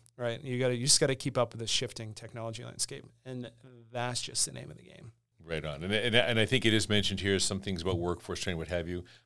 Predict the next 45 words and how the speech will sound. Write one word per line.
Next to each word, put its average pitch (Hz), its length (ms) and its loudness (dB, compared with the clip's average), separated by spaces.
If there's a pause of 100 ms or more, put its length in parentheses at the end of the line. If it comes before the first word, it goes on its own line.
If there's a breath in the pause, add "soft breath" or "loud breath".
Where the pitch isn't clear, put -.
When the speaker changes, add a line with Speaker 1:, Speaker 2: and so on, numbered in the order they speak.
Speaker 2:
but 95 100 4
I 98 40 10
think 98 120 0
there's 92 220 2
too - 280 -2
much 104 480 0 (280)
protecting 95 580 2
the 85 120 0
old 87 240 0
job 82 280 0
and 85 160 -4
not 92 200 2
as 98 120 -2
much 85 220 -6
emphasis 85 520 -4
on 78 220 -8 (280 soft breath)
how 101 140 0
these 92 160 0
smart 95 320 2
people 90 280 -6
who 85 140 -18
do 82 180 -4
other 78 160 0
kind 78 260 -8
of 69 80 -12
jobs 78 460 -4 (240 soft breath)
could - 180 -4 (160)
learn 92 280 -2
how 85 100 0
to 76 60 -6
do 80 140 -4
something, 73 480 -2
to 95 80 -6
your 85 120 -2
point, - 180 -10
standing 87 260 -2
on 78 60 -4
the 76 80 -4
shoulders 78 300 -4
of - 40 -12
the - 60 -14
technology 71 480 -10
to 62 80 -12
do 67 200 -12
more. 58 180 -20